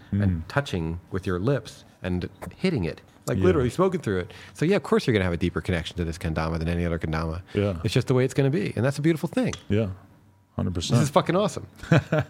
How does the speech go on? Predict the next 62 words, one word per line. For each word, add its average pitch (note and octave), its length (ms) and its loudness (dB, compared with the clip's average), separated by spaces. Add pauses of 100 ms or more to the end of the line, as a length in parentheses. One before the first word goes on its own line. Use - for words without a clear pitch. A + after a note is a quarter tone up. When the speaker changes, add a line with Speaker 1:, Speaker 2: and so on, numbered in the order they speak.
(380)
Speaker 1:
Yeah, B2 220 6
I A#2 60 6
mean, A#2+ 140 2
I'm B2+ 100 2
just C#3+ 180 0
hyped C3+ 320 2
to, A#2+ 240 2
uh, G2+ 340 2 (180)
to G#2+ 420 2 (400)
even, F#3 360 6 (220)
I D3+ 40 4
mean, D3 180 6
that's, D3 200 6
like, D3 180 6
the C#3+ 80 4
kind C3+ 200 4
of G#2 60 0
cool B2 200 4
thing A2+ 240 2
about G2+ 400 4
doing A2 220 4
this G#2 180 2
too, B2+ 280 6
is A#2+ 100 4
just A2+ 240 0
to B2 80 4
be G#2 220 4
able A2+ 240 4
to G#2+ 420 4 (760)
take B2+ 440 4 (480)
our B2+ 160 6
kendamas B2 720 6
and A2+ 140 4
potentially G#2+ 540 6
get F#2+ 260 4
them G#2+ 140 6
out F#2+ 260 2
to A#2+ 120 4
all F#2+ 340 4
of F2 80 2
the F2+ 60 -2
vendors F2 600 0
that F#2+ 140 0
you G2 180 4
guys F2 380 0
work G2 280 0
with, F2+ 160 2
because F2 280 0
you F#2+ 60 4
guys F#2+ 200 4
obviously F2 300 0
have F2+ 80 0
relationships F#2+ 720 0
with F2 100 0
Speaker 2:
Yeah. B2+ 80 4
Speaker 1:
thousands G2 440 4
of F2+ 100 4
awesome, F2+ 400 2
like, F2+ 220 0
small, G#2 600 6
like, A#2 160 6
if C#3+ 60 0